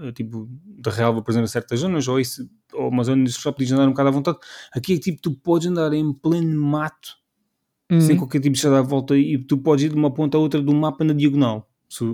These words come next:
Speaker 1: se, se não apanhas na puma,
Speaker 2: Ah,
Speaker 1: tipo,
Speaker 2: ok.
Speaker 1: tu podes, é tipo, aqui é, o que eu me gosto mais no jogo é tipo a liberdade, é tipo, tu sentes mesmo livre,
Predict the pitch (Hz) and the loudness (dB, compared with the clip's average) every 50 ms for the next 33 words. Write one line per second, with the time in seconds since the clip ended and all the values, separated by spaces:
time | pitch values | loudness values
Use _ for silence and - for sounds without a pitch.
0 | 123 131 - - - 120 117 113 113 110 - - 113 107 107 104 113 113 110 110 | -6 -8 -12 -10 -8 -8 -8 -8 -10 -12 -12 -10 -10 -8 -8 -6 -4 -4 -2 0
1 | 110 110 104 120 123 147 170 165 151 135 123 - 135 123 131 131 123 - - - | -2 0 0 2 4 4 4 4 2 0 0 0 0 2 2 0 0 -2 -12 -20
2 | - - - - - 131 131 180 160 - _ - - 135 - - 202 208 190 - | -20 -20 -16 -10 -8 -4 -4 -4 -6 -6 _ -6 -6 -4 0 2 0 0 0 -2
3 | - _ - - - _ - - 135 - 202 208 220 196 196 214 196 - - 190 | -10 _ -20 -20 -20 _ -12 -10 -4 0 2 4 4 6 4 4 4 4 0 0
4 | 185 175 180 - - 202 190 190 - - 196 175 190 190 190 202 175 185 185 170 | 0 0 0 0 0 2 2 2 2 2 0 2 2 4 4 4 4 4 2 2
5 | 175 156 143 131 127 135 139 175 165 151 180 147 - - 196 185 185 - 185 190 | 2 0 2 2 0 0 -2 -2 -4 -2 -4 -2 0 0 -2 0 0 0 0 0
6 | 185 160 170 180 180 196 202 - | 0 0 0 0 0 0 0 0